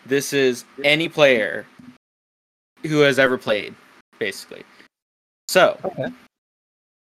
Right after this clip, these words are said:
Speaker 1: let me show you the grid here.
Speaker 2: Okay.
Speaker 1: There, there's
Speaker 2: Yeah.
Speaker 1: a ca-, just wait for the catch. There, there's a reason why I'm including it.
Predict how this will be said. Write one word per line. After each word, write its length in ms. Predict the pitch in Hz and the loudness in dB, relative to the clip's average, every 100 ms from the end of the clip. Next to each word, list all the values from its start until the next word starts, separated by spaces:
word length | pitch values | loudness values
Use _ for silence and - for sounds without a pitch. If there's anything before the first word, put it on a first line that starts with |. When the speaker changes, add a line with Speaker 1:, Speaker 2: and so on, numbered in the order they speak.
| _ | _
Speaker 1:
let 140 | 147 156 | 0 0
me 220 | 165 165 | 2 0
show 180 | 156 165 | 2 2
you 280 | 151 151 139 | 2 2 0
the 120 | 135 | -2
grid 360 | 123 147 220 - - | 2 2 2 -4 -10
here. 200 | 247 330 - _ _ _ _ _ _ _ _ _ | -8 -8 -12 _ _ _ _ _ _ _ _ _
Speaker 2:
Okay. 220 | 139 175 233 | -4 -4 -4
Speaker 1:
There, 160 | 165 185 | 2 2
there's 240 | 170 190 | 4 4
Speaker 2:
Yeah. 60 | 190 | 4
Speaker 1:
a 20 | |
ca-, 220 | 185 190 - - - 151 | 2 -2 -4 -10 -18 -8
just 240 | 185 - | -6 0
wait 180 | 202 214 | 0 0
for 100 | 220 | -4
the 120 | 185 | -8
catch. 520 | - 151 107 - - | -4 -4 -4 -8 -16
There, 200 | 135 143 | -8 -8
there's 280 | 131 156 147 | -6 -6 -6
a 60 | 147 | -6
reason 340 | 156 156 147 | -6 -4 -4
why 220 | 127 117 104 | -2 -2 -2
I'm 220 | 120 120 | -4 -6
including 380 | 113 - 127 107 | -8 -6 -6 -6
it. 300 | - - | -12 -18